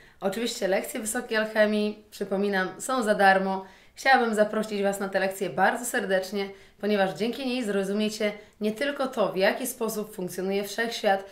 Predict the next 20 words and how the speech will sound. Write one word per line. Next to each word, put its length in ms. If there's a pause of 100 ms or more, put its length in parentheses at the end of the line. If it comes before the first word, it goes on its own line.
(240)
w 40
jaki 200
sposób 420 (200)
patrzeć 440
na 160
jego 160
procesy 500
zarówno 380
pod 180
mikroskopem, 720
jak 160
i 40
przez 240
teleskop, 600 (300)
ale 180
zrozumiecie 500
przede 280
wszystkim, 580 (240)
jak 200
Wy, 340